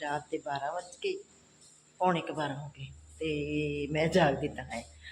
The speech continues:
ਸਰਦਾਰ ਜੀ ਖੰਡ ਫੜ ਦੀ ਰੌਲ ਲਾਉਣ ਗਏ, ਕੱਲ੍ਹ ਵੀ ਗਏ ਸੀ, ਅੱਜ ਵੀ ਗਏ ਸੀ।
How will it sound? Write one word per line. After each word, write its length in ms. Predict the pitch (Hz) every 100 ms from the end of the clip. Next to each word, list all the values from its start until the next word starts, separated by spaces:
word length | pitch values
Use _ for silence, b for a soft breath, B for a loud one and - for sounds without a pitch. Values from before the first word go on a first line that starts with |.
| B - -
ਸਰਦਾਰ 400 | 143 143 143 139
ਜੀ 80 | 151
ਖੰਡ 320 | 151 131 131
ਫੜ 180 | 147 139
ਦੀ 80 | 156
ਰੌਲ 300 | 147 139 135
ਲਾਉਣ 220 | 139 139
ਗਏ, 140 | 135
ਕੱਲ੍ਹ 280 | 131 151 165
ਵੀ 100 | 185
ਗਏ 160 | - 151
ਸੀ, 180 | - 131
ਅੱਜ 200 | 117 135
ਵੀ 100 | 131
ਗਏ 180 | -
ਸੀ। 220 | - -